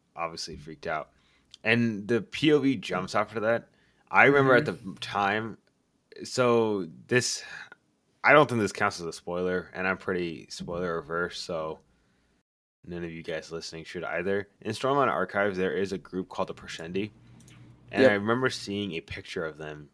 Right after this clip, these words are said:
Speaker 1: years ago, and they're, like, you know, they have, like, reddish, brown, goldish skin, at least in the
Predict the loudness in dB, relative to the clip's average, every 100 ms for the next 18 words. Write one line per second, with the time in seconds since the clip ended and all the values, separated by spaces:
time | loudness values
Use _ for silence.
0 | _ -12 -2 4 4 4 -2 -14 -16 _
1 | _ _ _ _ -4 0 4 4 6 4
2 | 2 0 0 -4 -16 _ _ _ _ -2
3 | 0 0 -2 -4 -6 -4 0 2 2 0
4 | 0 2 4 2 0 -6 -4 -2 0 -2
5 | -4 -4 -4 -4 -8 -8 -10 -8 -8 -8
6 | -8 -8 -12